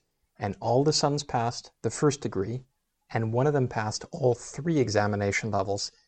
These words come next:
and achieved the highest degree. In the next generation, two of them reached the highest degree, two more reached the second degree level,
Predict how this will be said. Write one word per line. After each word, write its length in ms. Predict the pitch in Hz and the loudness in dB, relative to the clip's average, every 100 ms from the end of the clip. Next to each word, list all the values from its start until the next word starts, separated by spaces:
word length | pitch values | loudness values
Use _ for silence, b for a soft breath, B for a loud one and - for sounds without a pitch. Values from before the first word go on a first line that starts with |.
| _ | _
and 100 | 117 | -4
achieved 400 | 113 - 123 - - - | -2 0 0 -2 -6 -2
the 80 | |
highest 380 | 120 127 107 - | 0 0 0 -2
degree. 340 | 98 - 92 - _ _ _ _ _ _ _ _ _ _ _ _ _ _ - | -6 -8 -12 -14 _ _ _ _ _ _ _ _ _ _ _ _ _ _ 0
In 140 | 131 | 4
the 60 | 131 | 4
next 240 | 139 147 - | 4 2 0
generation, 600 | 120 120 120 - 131 131 _ - | 0 2 0 0 -2 -4 _ -6
two 220 | - 214 | 0 2
of 100 | 160 | 2
them 220 | 113 101 | 0 -2
reached 260 | 101 95 - | -4 -6 -4
the 80 | 104 | -2
highest 300 | 101 98 - | -2 -4 -6
degree, 320 | 92 95 95 _ _ _ _ _ _ - | -4 -4 -6 _ _ _ _ _ _ -2
two 160 | - | 2
more 260 | 139 139 151 | 4 6 4
reached 380 | 120 113 - - | 2 -2 -4 0
the 60 | |
second 340 | 120 - - 113 | 4 4 4 0
degree 260 | 104 101 | 0 2
level, 320 | 101 101 113 | 2 2 0